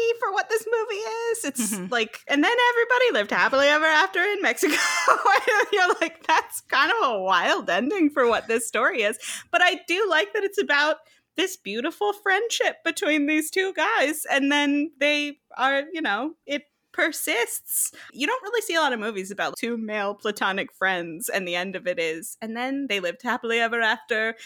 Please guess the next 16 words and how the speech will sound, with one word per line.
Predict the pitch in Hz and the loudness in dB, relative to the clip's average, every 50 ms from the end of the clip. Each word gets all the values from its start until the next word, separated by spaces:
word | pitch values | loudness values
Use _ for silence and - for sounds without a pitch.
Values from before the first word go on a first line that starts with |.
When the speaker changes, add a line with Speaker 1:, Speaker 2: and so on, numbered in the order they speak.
| - - - | -16 -8 -6
Speaker 1:
eh, | 190 180 | -6 -4
with | 175 196 196 | -4 -6 -2
their | - 185 175 170 | 0 2 2 0
business | 170 - 208 254 - 254 262 262 - | 0 -2 -4 -4 -2 -2 -4 -2 -2
in | 294 269 | -4 -4
Mexico." | 254 - - - 226 - - 202 131 - 453 427 | -4 -4 -6 -8 -8 -2 -2 -2 0 2 2 4
<laughs> | - - - - - - - 659 640 - - - 359 | 4 2 2 0 -2 -4 -6 -8 -10 -8 -2 0 0
And | 339 - | 2 4
Speaker 2:
That's | - | 4
Speaker 1:
you're | 349 349 | 2 2
Speaker 2:
true. | 359 392 | 2 2
Speaker 1:
like, | 440 453 - - - | 0 -2 -2 -8 -4
"That's | - 554 571 554 - - - 494 494 494 523 539 - - | -4 -4 -4 -4 -8 -14 -8 -2 0 0 0 0 -2 -2
lovely." | - 214 202 233 302 | 0 2 2 4 2
<laughs> | 453 - 784 762 679 679 640 - 392 - - - 392 523 - - - | 2 0 -2 -10 -10 -6 -2 -2 -2 -2 0 0 0 0 0 -2 -6
Speaker 2:
I | - | -6